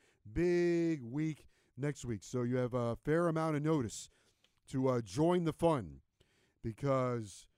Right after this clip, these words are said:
Hurricane basketball has been one exceptional adrenaline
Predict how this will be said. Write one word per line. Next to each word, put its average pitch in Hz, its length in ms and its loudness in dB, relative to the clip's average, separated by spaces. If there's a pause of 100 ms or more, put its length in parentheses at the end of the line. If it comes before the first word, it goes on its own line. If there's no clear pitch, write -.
(180)
Hurricane 156 440 -2
basketball 151 760 -2
has 131 360 -4
been 123 580 -4 (600)
one 151 840 -2 (340)
exceptional 147 880 -2
adrenaline 147 840 -2